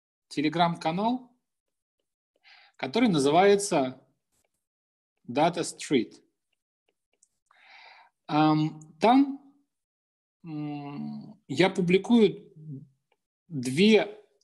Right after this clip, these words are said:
скажем так, э, две основные информации. Первое. Источники, которые становятся возможными для дис-, дистанционного обучения.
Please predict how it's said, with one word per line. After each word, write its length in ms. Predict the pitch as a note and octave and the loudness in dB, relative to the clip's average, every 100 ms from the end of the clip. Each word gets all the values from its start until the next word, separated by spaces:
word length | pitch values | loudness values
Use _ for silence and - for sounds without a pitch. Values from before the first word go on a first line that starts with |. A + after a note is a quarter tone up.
| - | -16
скажем 380 | - - D3 C#3+ | -8 -4 -2 0
так, 340 | C#3+ A#2+ - _ _ _ _ _ _ | 0 -2 -8 _ _ _ _ _ _
э, 60 | - C#3+ C#3 | -20 -14 -8
две 280 | C3 G#3+ | 0 2
основные 400 | A3 - D3 E3 | 2 2 0 0
информации. 760 | E3+ - D3+ D3+ C3 - - - _ _ _ _ - - _ _ _ | -2 0 0 0 -2 -4 -18 -20 _ _ _ _ -20 -20 _ _ _
Первое. 680 | F3 A3+ A3+ E3 C3 B2 _ _ _ _ _ _ _ _ _ _ _ _ _ _ _ _ | 0 2 4 4 2 0 _ _ _ _ _ _ _ _ _ _ _ _ _ _ _ _
Источники, 720 | F3 E3+ - B3 - E3+ D#3 | -8 -4 0 0 0 -6 -6
которые 380 | - C#3+ G3 F#3 | -4 -2 0 -2
становятся 580 | - D#3+ F#3 F3 E3+ C3+ | -4 -6 -4 -4 -4 -4
возможными 540 | C#3+ D#3 F3+ D#3 C#3+ | -4 -4 -6 -6 -6
для 160 | B2+ D#3 | -4 -4
дис-, 280 | D3+ C#3+ - | -6 -8 -12
дистанционного 720 | C#3+ C#3+ E3 C#3+ F3+ D#3+ C#3 | -12 -8 -8 -4 -4 -2 -2
обучения. 680 | C3 D3 - A#3 A#3 B2+ | -2 -4 0 2 2 0